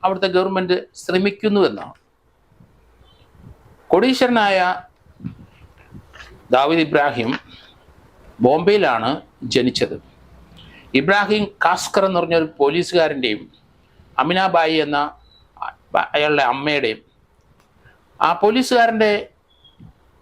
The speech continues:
മകനായിട്ട് ജനിച്ച് അവസാനം ഡോങ്ക്രിയിലെ ചില കൂട്ടുകെട്ടുകൾ വന്നു, അവിടുത്തെ ചില ഗുണ്ടയായി, അങ്ങനെ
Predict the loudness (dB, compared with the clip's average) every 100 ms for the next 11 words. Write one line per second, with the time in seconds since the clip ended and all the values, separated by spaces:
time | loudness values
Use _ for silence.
0 | _ _ -4 2 2 2 0 2 0 0
1 | 0 -2 -4 -10 -12 -18 -20 -20 -20 -20
2 | -20 -20 _ -2 -2 2 0 2 2 2
3 | 2 2 2 2 2 0 -4 -16 -10 -2
4 | -2 0 -2 2 0 2 0 0 -2 -6
5 | -14 _ _ _ _ _ 0 2 0 0
6 | 0 0 -2 0 0 0 -2 -6 -12 _
7 | _ _ _ _ _ _ _ _ _ -2
8 | 0 2 2